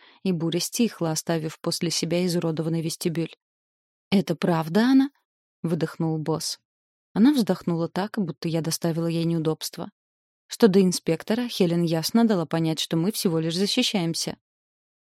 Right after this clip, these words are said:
Финн положил руку мне на плечо, но я едва обратила на это внимание. Так была сосредоточена на миссис Выкоцки.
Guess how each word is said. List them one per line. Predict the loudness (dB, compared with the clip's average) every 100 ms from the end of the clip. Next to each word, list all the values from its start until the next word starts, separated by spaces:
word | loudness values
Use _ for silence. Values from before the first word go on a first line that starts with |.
| _ _ _
Финн | 2 4
положил | 4 2 0 -2
руку | -4 -4 -2
мне | 0 0
на |
плечо, | -2 -6 -6 -4 0
но | 0
я | 0
едва | -2 -2 -4
обратила | -4 -4 -6 -4 -2
на | -2 -2
это | -2 0
внимание. | 2 2 2 -2 -6 -10 _ _ 0
Так | 2 2 -2
была | -2 -2
сосредоточена | -2 -4 -4 -4 -4 -4 -2 2 2
на | 2
миссис | 0 -2 -4 -4
Выкоцки. | -6 -4 -4 -6 -10